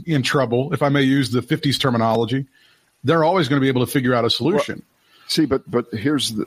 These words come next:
Speaker 2: the good thing. The good thing is that the number of, uh, abortions has been going down, down, down, down
Speaker 1: Yeah.
Speaker 2: for forever, just
Speaker 1: Right.
Speaker 2: forever, um, for a whole variety of,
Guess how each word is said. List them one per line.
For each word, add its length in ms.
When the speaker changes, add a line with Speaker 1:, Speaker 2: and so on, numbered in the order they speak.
Speaker 2:
the 140
good 280
thing. 260
The 100
good 260
thing 220
is 420
that 300
the 160
number 500
of, 420
uh, 180
abortions 540
has 140
been 140
going 340
down, 340
down, 320
down, 320
down 280
Speaker 1:
Yeah. 260
Speaker 2:
for 300
forever, 320
just 200
Speaker 1:
Right. 80
Speaker 2:
forever, 500
um, 540
for 240
a 20
whole 300
variety 800
of, 340